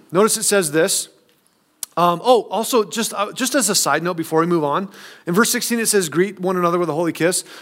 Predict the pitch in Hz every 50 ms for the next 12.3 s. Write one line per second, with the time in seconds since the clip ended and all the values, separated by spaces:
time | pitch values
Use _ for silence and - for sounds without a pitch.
0 | - - - 190 240 269 - 285 247 185 170 175 - 190 190 190 196 202 196 196
1 | 208 202 208 214 - - - - - 180 175 - - - - - - 190 180 185
2 | 190 208 214 202 - - - - - 151 147 147 127 202 202 190 - - - -
3 | - - - - - - - _ _ _ - - - _ _ _ _ _ _ _
4 | - - - - - - - - - _ _ _ _ _ _ _ _ _ _ _
5 | - - 214 226 220 175 - - 175 170 180 190 190 185 190 190 185 185 190 196
6 | 185 175 185 - - 214 202 185 196 190 180 180 175 151 170 185 180 175 175 180
7 | 170 160 156 147 143 147 - - 175 190 190 180 165 160 180 170 180 202 208 214
8 | 208 - - - - - - 156 160 170 165 165 135 - 175 160 185 147 135 123
9 | 131 143 160 175 - 180 185 185 175 165 185 185 180 151 160 156 139 143 139 147
10 | 160 139 143 135 135 135 - - 170 170 - - 139 127 151 147 135 147 139 147
11 | 120 123 143 147 147 143 123 120 123 127 127 147 143 156 151 - 160 165 165 160
12 | 160 180 190 185 -